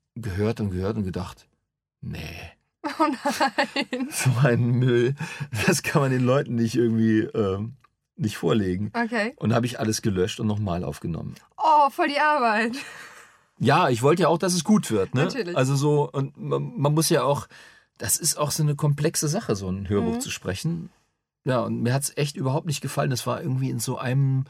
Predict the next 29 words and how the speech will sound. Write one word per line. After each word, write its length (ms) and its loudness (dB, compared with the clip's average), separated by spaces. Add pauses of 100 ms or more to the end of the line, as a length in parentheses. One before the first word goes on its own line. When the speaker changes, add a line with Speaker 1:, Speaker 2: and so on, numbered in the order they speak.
(520)
Speaker 1:
Duktus 520 0
die 100 -2
ganze 320 0
Zeit 440 2
und 120 -2
so 100 -4
ein 80 -2
bisschen, 280 -4
ich 80 -6
wollte 160 0
es 80 -4
dann 160 2
lebendiger 500 2
Speaker 2:
Mhm. 60 0
Speaker 1:
machen. 340 -6 (100)
Und 140 0
ich 80 -4
glaub, 260 0
das 200 -4
hab 100 -2
ich 80 -8
dann 160 0
auch 100 -4
einigermaßen 540 0
hingekriegt. 600 -2 (720)
Ja, 100 0
und 200 -2
mit 160 -2
dem 320 0